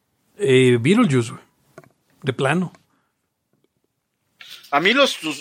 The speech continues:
Speaker 2: sus muñequitos estos raros nunca me latieron. Pero ¿ves que es que hasta tenían exposiciones de Burton?
Speaker 1: Sí, sí, sí, sí, sí.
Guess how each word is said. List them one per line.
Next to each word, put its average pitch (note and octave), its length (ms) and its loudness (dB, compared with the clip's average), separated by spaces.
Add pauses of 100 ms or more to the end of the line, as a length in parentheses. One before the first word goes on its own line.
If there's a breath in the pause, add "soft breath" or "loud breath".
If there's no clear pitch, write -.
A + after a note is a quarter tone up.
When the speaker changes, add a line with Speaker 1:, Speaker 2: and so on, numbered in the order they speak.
Speaker 2:
sus C#3 220 -12
muñequitos D#3 600 -4
estos G3 280 -4
raros G3+ 340 0
nunca F#3 280 -6
me A#2 260 -4
latieron. A#2+ 600 -8 (2000)
Pero D#3 260 2
¿ves G3+ 200 -2
que B3+ 80 -4
es A3+ 80 -4
que G#3+ 100 -8
hasta F#3+ 200 -8
tenían F3 280 -4
exposiciones C#3+ 720 -8
de B2+ 80 -6
Burton? D3 380 -10 (1900)
Speaker 1:
Sí, G3+ 380 2
sí, D#3+ 120 -4
sí, E3 200 -6
sí, D#3+ 160 -4
sí. E3 240 -6